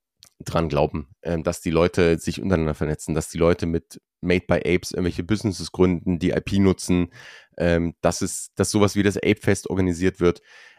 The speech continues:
Also ich glaub, das sind so Sachen und bei Azuki würde ich das, sehe ich das auch ein Stück weit. Ähm, wie gesagt, die Frage letztendlich ist, wie,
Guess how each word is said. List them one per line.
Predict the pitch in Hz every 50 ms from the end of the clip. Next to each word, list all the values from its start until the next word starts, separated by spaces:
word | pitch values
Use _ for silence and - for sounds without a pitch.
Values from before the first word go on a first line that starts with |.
| _ _
Also | - 104 92 95 98 92 - - _ _ _ _ _ _ _ _ _ -
ich | 101 110 -
glaub, | - 123 120 -
das | - 139 -
sind | - - 139 127
so | - - 123 113
Sachen | 87 - 98 104 - - 160 147 147 151 160 190 190 _
und | _ - 113 104 95 - _ _ _ _ _ _
bei | - 104 104
Azuki | 101 107 101 - - - 120
würde | 110 110
ich | 107 -
das, | - 92 - - - _ _ _ _ _
sehe | _ - - 120
ich | 117
das | - 107 -
auch | - - 165 190 - _ - - _ -
ein | - 151
Stück | - - 160 -
weit. | 175 - - - 202 - -
Ähm, | - 123 120 120 120 123 127 - _ _ _ _ _ _
wie | - - - 110 107 110
gesagt, | 104 110 107 - -
die | 101
Frage | - - 95 104 120 123 120
letztendlich | 113 113 - 71 82 113 107 98 113
ist, | 87 98 - -
wie, | 95 98 104 113 113 113 113 -